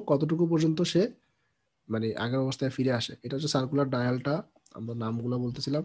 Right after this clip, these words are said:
ক্ল্যাম্প হচ্ছে যে এটা, যার মধ্যে কাপড়টাকে আটকানো হবে। নাইফ এজ হচ্ছে যে এটা, যেটাকে স্লাইটলি মুভ করানো যাবে। আর লেভেল স্ক্রু তো হচ্ছে নিচে। তো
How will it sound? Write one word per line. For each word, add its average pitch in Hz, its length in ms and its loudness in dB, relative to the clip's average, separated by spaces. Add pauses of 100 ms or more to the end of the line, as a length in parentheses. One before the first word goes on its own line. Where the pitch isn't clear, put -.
(140)
ক্ল্যাম্প 135 320 2
হচ্ছে 139 240 0
যে 131 140 2
এটা, 147 120 0 (120)
যার 120 180 0
মধ্যে 120 240 -2
কাপড়টাকে 135 440 -2
আটকানো 139 380 0
হবে। 147 160 2 (1300)
নাইফ 127 180 4 (120)
এজ 139 140 6
হচ্ছে 143 220 4
যে 131 120 4
এটা, 147 140 2 (120)
যেটাকে 120 320 -2
স্লাইটলি 120 360 2 (100)
মুভ 127 100 2 (120)
করানো 135 280 4
যাবে। 143 160 4 (720)
আর 104 80 0 (240)
লেভেল 123 200 6 (120)
স্ক্রু - 220 -4
তো 131 100 0
হচ্ছে 120 240 -2
নিচে। 120 220 -2 (2000)
তো - 60 -10